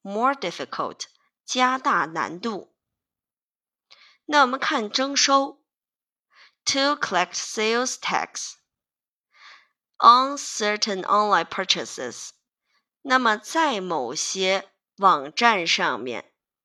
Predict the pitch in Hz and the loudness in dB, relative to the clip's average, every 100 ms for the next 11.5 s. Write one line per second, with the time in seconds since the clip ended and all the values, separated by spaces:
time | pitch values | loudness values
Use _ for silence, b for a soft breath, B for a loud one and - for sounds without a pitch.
0 | _ _ _ _ _ - 285 285 294 254 | _ _ _ _ _ -2 0 2 2 2
1 | 226 240 269 285 311 302 - 208 202 208 | 4 6 6 6 0 -8 -6 -2 0 0
2 | 120 202 202 196 - 196 - 127 - 123 | 2 2 2 0 -2 -4 -4 -6 -8 -10
3 | 98 - - - 277 240 262 233 247 247 | -10 -12 -10 -6 -4 -2 -2 -2 -2 -4
4 | - 330 208 180 185 170 139 131 120 113 | -2 -2 -2 -4 -4 -6 -6 -6 -6 -8
5 | - 156 95 - _ b b b 170 131 | -8 -6 -6 -8 _ b b b 2 2
6 | - - 262 269 302 214 180 165 160 139 | -2 -2 2 0 0 -4 -2 -2 -4 -4
7 | 135 175 185 160 151 - 151 165 151 - | -4 -4 -6 -6 -6 -8 -6 -6 -4 -4
8 | - b b b b - 233 233 226 240 | -6 b b b b -8 2 2 2 0
9 | 208 156 107 - _ _ _ _ _ _ | -4 -2 -6 -10 _ _ _ _ _ _
10 | _ - 226 202 180 - - 240 135 123 | _ -4 0 2 0 -4 -6 -4 -4 -4
11 | 202 202 220 240 | -4 -2 -2 -6